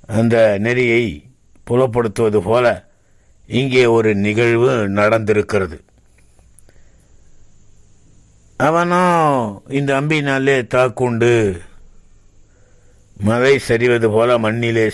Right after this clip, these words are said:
சாய்ந்தான். அதை கண்ட தேவர்கள் கூட, "ஐயோ பாவிகள், பலரும் ஒன்று சேர்ந்து ஒரு வீரனை கொன்று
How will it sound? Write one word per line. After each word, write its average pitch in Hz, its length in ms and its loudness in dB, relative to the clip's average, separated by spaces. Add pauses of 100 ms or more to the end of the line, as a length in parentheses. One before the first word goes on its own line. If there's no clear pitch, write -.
சாய்ந்தான். 104 600 -2 (200)
அதை 113 160 -2
கண்ட 170 400 0
தேவர்கள் 175 840 0
கூட, 156 300 0 (2000)
"ஐயோ 135 720 4
பாவிகள், 135 920 2 (2000)
பலரும் 156 600 4
ஒன்று 175 360 2
சேர்ந்து 165 800 0 (1600)
ஒரு 139 300 2
வீரனை 139 600 0
கொன்று 127 920 -2